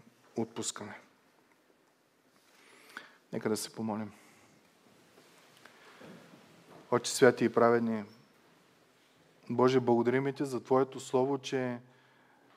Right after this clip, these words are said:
не само ни кара да се чувстваме добре, но предизвиква ни да, да направим един анализ на живота си в светлината на Твоето идване, в светлината на Христовия съд.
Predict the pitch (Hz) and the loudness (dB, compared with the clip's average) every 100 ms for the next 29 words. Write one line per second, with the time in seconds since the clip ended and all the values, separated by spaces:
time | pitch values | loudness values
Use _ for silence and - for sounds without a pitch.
0 | - - _ _ _ _ - 123 135 139 | -20 -20 _ _ _ _ -10 0 2 6
1 | 147 143 135 127 131 135 123 - 123 - | 6 6 2 2 2 2 -2 -8 -14 -10
2 | 131 - 135 123 113 110 117 131 143 135 | -10 -6 -4 -4 -4 -4 -2 -4 -2 -2
3 | 127 117 107 127 _ _ _ _ _ _ | -2 -4 -6 -12 _ _ _ _ _ _
4 | _ _ _ - 120 110 107 107 156 156 | _ _ _ -4 0 0 -2 -2 -4 0
5 | 143 127 131 127 110 107 107 - _ _ | -2 -2 -2 -2 -2 -4 -8 -14 _ _
6 | _ 107 113 113 131 131 127 123 117 113 | _ -4 -2 -2 -2 -2 -2 -2 -2 -2
7 | 110 101 - - - - _ _ _ _ | -4 -6 -12 -14 -16 -20 _ _ _ _
8 | _ _ _ _ _ _ _ - 113 107 | _ _ _ _ _ _ _ -4 -2 0
9 | 107 107 110 101 110 - - 113 113 113 | 0 -2 -4 -10 -10 -8 -6 -6 -2 0
10 | 127 - 139 127 - 120 110 - 117 127 | 0 0 -6 -6 -4 -4 -4 -4 -6 -2
11 | 135 147 170 175 _ _ _ _ _ _ | -4 -2 -8 -12 _ _ _ _ _ _
12 | - - - 110 117 117 131 131 135 127 | -16 -10 -6 -4 -2 0 0 0 -6 -4
13 | 120 113 - 110 - 123 117 110 - 110 | -6 -8 -12 -12 -6 -4 -4 -6 -6 -10
14 | - - | -10 -18